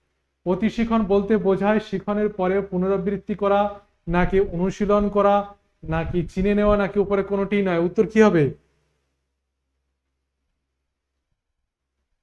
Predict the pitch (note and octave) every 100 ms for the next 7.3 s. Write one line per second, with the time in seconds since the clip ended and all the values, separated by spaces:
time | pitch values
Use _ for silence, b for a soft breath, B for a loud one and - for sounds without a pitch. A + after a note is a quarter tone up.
0 | _ _ _ _ _ _ _ _ F#3 F#3+
1 | A#3 - A#3 A#3+ A#3 F3+ F#3+ F#3+ A3 D#3+
2 | F3 A3 A3 E3+ E3+ F#3 F3+ F#3 G3+ A3
3 | A#3 G#3+ F#3 G3 G#3 G3+ A#3 A#3 A#3 -
4 | _ _ E3 D3+ F#3+ F#3 F#3 F#3+ - F#3+
5 | F#3+ A3 A3 A3+ - F3+ G#3 G#3+ F#3 -
6 | - F3 G3+ F#3+ G3 F#3+ G3+ G#3 F#3+ E3+
7 | F3 G3+